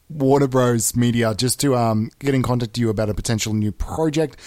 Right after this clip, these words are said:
Um, I tried contacting your secretary, uh, uh, Kurt, Kurt, Kurt. I tried to contact Kurt, um, but I just got put through to you,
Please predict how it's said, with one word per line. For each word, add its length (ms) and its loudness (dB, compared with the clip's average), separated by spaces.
Um, 260 0
I 80 0
tried 260 0
contacting 600 0
your 320 -2
secretary, 640 0
uh, 420 -6
uh, 280 -8
Kurt, 600 -6
Kurt, 440 -4
Kurt. 320 -4
I 60 -6
tried 140 -2
to 60 -4
contact 300 -2
Kurt, 260 -2
um, 280 2
but 100 2
I 60 2
just 140 -2
got 140 0
put 180 -2
through 180 2
to 60 0
you, 440 2